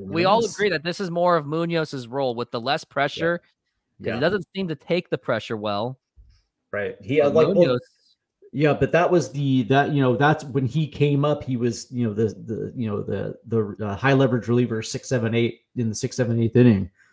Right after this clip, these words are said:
Speaker 1: Uh, and, uh, you know, Sewald was the, uh, Sewald was the guy.
Speaker 2: Closer.
Speaker 1: Yeah, and, uh, he was effective in that role, and here we are now, and it's looking like he's, uh,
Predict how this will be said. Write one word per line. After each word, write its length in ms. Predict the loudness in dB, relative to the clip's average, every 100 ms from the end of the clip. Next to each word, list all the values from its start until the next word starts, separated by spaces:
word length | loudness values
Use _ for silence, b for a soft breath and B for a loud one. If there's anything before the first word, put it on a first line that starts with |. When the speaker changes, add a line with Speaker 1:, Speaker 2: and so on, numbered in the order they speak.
| _ -6
Speaker 1:
Uh, 480 | -2 0 2 0 -2
and, 360 | -2 -2 0 0
uh, 260 | 0 0
you 80 | 0 -2
know, 100 | -2 -6
Sewald 600 | -8 -4 2 4 4 4
was 200 | 2 2
the, 240 | 0 0
uh, 260 | 0 -2 -4
Sewald 460 | -6 -4 0 0 0
was 120 | -4
the 120 | -2
guy. 320 | 0 2 2
Speaker 2:
Closer. 140 | 0 -4 _ _ _ _ _
Speaker 1:
Yeah, 380 | 2 4 4 2
and, 320 | 0 0 2
uh, 320 | 2 2 0 -2 -6
he 160 | 0
was 160 | 2 2
effective 440 | 4 4 4 0
in 120 | 2
that 180 | -2 -2
role, 380 | 0 0 0 -4 -6
and 280 | -4 -4 -6
here 220 | -10 -6 0
we 120 | 2
are 160 | 4 4
now, 260 | 4 2
and 160 | 2 -2
it's 140 | -4
looking 240 | -2 -2 0
like 220 | -2 -2
he's, 320 | -6 -6 -2
uh, 220 | 0 0